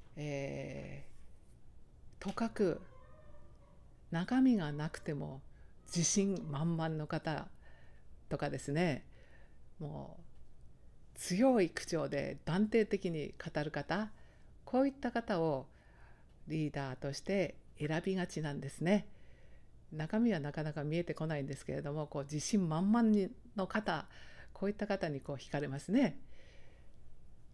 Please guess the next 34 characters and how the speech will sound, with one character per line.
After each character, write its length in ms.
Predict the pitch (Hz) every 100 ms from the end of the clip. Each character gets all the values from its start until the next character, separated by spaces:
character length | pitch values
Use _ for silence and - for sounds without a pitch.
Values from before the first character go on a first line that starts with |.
| - - 180
ま 360 | 165 147 147
あ、 20 |
あ 60 | 147
の、 440 | 151 147 151 156 165 -
教 180 | 240
会 240 | 233 226 214
も 400 | 226 220 151 - - - - -
こ 120 | 165
う、 60 |
世 100 | 160
の 100 | 220
中 540 | 277 233 170 151 139 127 - - - - -
に 260 | 208 180 170
こ 300 | - 151 135 -
う、 60 | - - -
染 240 | - 226
ま 80 | 269
っ 40 | 277
て 200 | - 226
き 140 | 226
ま 140 | 220 220
す 120 | -
と、 280 | 160 139 - - - - -
そ 260 | - 233
う 60 | 247
い 40 |
っ 40 | 233
た 240 | - 214
方 340 | 196 190 175 170
を 280 | 185 151 - - 165
選 200 | 156 147
び 100 | 143
が 140 | 139
ち 220 | - -